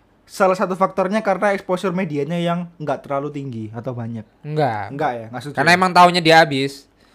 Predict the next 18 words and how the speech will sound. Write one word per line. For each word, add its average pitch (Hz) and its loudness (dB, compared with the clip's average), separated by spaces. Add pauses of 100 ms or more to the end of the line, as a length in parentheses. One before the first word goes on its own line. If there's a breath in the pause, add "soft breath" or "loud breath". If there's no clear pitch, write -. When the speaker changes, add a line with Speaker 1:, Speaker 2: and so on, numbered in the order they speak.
(100 soft breath)
Speaker 2:
Orang 151 4
awal 160 8
dia 156 6
masuk 156 4
kan 185 2
tinggi, 147 0
apalagi 123 0
Pep 135 2
Messi 127 -2
itu 147 -6
menurut 147 -4
gua 160 0 (480 soft breath)
duet 139 2
trending 151 2
lah 120 -8
ya, 113 -12
biar 113 -12 (340)
Speaker 1:
Oh. - -20